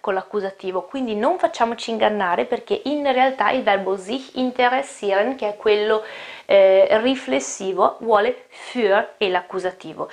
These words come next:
quindi ich interessiere mich für questo, per, di questo, mi interesso di questo articolo, per esempio, artikel naturalmente è maschile,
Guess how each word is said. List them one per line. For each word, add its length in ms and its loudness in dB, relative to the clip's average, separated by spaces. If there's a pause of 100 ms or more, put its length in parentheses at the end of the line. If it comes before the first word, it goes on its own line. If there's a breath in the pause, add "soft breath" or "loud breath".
(240 loud breath)
quindi 380 -2
ich 200 -10
interessiere 960 0
mich 560 -4 (480 loud breath)
für 960 4 (520 soft breath)
questo, 480 2
per, 140 -2
di 120 -6
questo, 300 -4
mi 160 -6
interesso 380 2
di 100 -4
questo 300 2
articolo, 680 0
per 100 2
esempio, 540 0 (280 loud breath)
artikel 540 2
naturalmente 680 0
è 260 2 (240 loud breath)
maschile, 840 0